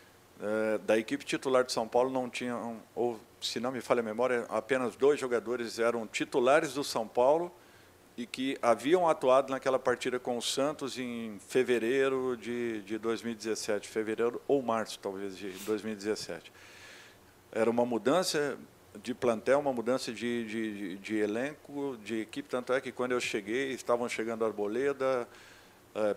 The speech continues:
Petros, eh, Marcos Guilherme, estavam chegando aí pelo menos oito, nove jogadores, juntamente com o treinador.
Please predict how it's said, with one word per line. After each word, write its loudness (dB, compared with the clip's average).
Petros, 2
eh, -4
Marcos -2
Guilherme, -4
estavam -4
chegando -2
aí 0
pelo 2
menos -4
oito, 0
nove 0
jogadores, 0
juntamente -2
com -2
o -2
treinador. 0